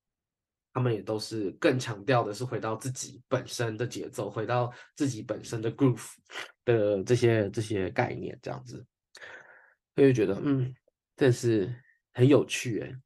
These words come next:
很有趣。从跳舞上除了可以看到人的个性之外，也可以看到一些各个国家不同的，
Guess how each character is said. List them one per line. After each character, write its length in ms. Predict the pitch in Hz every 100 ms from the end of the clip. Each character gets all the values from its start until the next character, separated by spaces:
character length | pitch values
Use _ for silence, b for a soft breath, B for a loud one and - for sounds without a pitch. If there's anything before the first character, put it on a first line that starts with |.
| _
很 140 | - 113
有 160 | 107 104
趣。 340 | - 98 - _ - _
从 200 | 123 113
跳 240 | - 131
舞 100 | 92
上 260 | - 117 101 73 131 _
除 200 | - 113
了 320 | 107 101 101 B B B B B -
可 100 | 131
以 80 | 104
看 160 | 127
到 120 | 120 120
人 240 | 120 104
的 60 | 113
个 160 | 131
性 240 | 127 120 110
之 100 | 117
外， 100 | 92
也 60 |
可 80 | -
以 80 | 110
看 200 | 107 113
到 140 | 101
一 40 | 104
些 160 | 123
各 160 | 98 120
个 140 | 110
国 180 | - 80
家 180 | - 95
不 140 | -
同 220 | 117 123
的， 100 | -